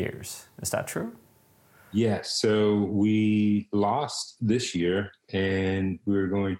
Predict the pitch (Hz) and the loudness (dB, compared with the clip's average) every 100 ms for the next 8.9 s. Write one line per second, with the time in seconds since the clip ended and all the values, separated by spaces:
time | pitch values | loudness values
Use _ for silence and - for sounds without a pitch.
0 | - 101 98 95 92 92 90 82 _ _ | -4 -2 0 -2 -2 -2 -4 -8 _ _
1 | - 90 85 82 80 - _ - 90 73 | -10 -6 -6 -6 -8 -12 _ -12 -12 -12
2 | _ _ _ _ _ 98 104 107 98 95 | _ _ _ _ _ -4 -2 -2 -2 -2
3 | 92 85 90 87 85 82 _ - 82 92 | -2 -2 -4 -4 -8 -10 _ -18 -10 -10
4 | - - 82 80 - 76 - 82 82 80 | -10 -10 -12 -12 -16 -18 -12 -10 -10 -12
5 | _ _ _ _ _ _ _ 90 87 85 | _ _ _ _ _ _ _ -8 -6 -6
6 | 85 82 82 78 - 87 85 80 78 78 | -8 -6 -8 -10 -12 -10 -10 -10 -12 -14
7 | 78 _ _ _ _ _ _ _ - - | -18 _ _ _ _ _ _ _ -14 -14
8 | _ - - 104 - 95 87 95 90 | _ -12 -4 -2 -2 -4 -4 -2 -4